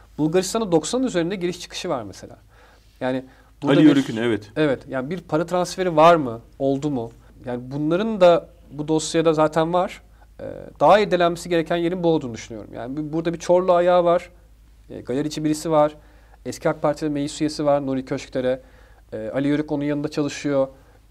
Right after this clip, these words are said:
Speaker 1: Yani Çorlu'da bu ilişki, yani Seçil Erzan sürekli gidip geliyor. İranlı birisi var. E,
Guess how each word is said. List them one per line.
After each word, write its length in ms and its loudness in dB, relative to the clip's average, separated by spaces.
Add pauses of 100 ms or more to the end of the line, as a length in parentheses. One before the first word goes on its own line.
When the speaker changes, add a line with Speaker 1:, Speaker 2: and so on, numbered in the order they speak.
(180)
Speaker 1:
Yani 120 -8
Çorlu'da 460 2
bu 100 4
ilişki, 500 -6
yani 140 -6
Seçil 220 -4
Erzan 240 4
sürekli 340 -4
gidip 240 -6
geliyor. 360 0
İranlı 380 2
birisi 280 -4
var. 240 0 (480)
E, 40 -12